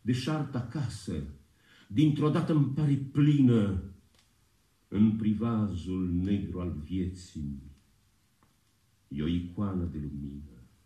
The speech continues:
Și mi-i ciudă cum de vremea să mai treacă, se îndură, când eu stau șoptind cu draga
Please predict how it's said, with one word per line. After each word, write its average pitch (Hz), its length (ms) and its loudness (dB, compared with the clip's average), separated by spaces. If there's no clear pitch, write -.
Și - 160 2
mi-i 147 200 6
ciudă 143 420 -2
cum 139 340 4
de 127 100 4
vremea 110 1000 4
să - 180 -8
mai 98 320 -2
treacă, 98 580 -4
se - 200 -10
îndură, 71 800 -4
când 85 280 -2
eu 107 160 0
stau 98 520 -10
șoptind 87 920 -8
cu 82 80 -10
draga 71 800 -10